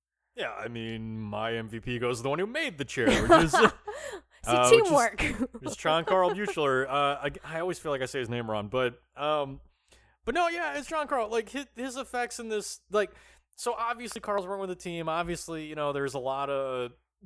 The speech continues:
Speaker 1: people that go into m-, designing these things, but, you know, a lot of that design and, and whatever came from John Carl Buechler, and, and you can see the talent in the effects with this, you know? Like, I, I, I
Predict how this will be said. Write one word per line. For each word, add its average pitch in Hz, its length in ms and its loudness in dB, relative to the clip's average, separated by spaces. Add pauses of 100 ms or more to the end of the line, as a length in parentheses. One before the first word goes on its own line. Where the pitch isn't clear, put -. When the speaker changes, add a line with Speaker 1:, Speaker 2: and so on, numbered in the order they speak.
Speaker 1:
people 160 280 -8
that 143 120 -2
go 135 160 -4
into 135 180 -2
m-, 120 240 -10
designing 127 440 -6
these 120 140 -8
things, 117 240 -10
but, 123 200 -4 (400)
you - 40 -14
know, 294 160 0
a 277 40 -4
lot 269 160 0
of 262 60 -4
that 262 100 -6
design 190 400 -2
and, 165 260 -8 (140)
and 151 160 -12
whatever 147 260 -2
came 147 260 -8
from 139 160 -12
John 123 220 -4
Carl 120 220 -4
Buechler, 113 480 -6
and, 139 400 -4 (720)
and 147 320 -8 (120)
you 147 320 -6
can 190 220 -4
see 180 520 -8
the 147 200 -8
talent 135 540 -6
in 123 160 -8
the 117 80 -4
effects 104 360 -8
with 98 140 -18
this, - 300 -14
you 120 80 -8
know? 107 280 -6 (400)
Like, 123 320 -2
I, 147 220 2
I, 139 200 -2 (260)
I 139 160 -4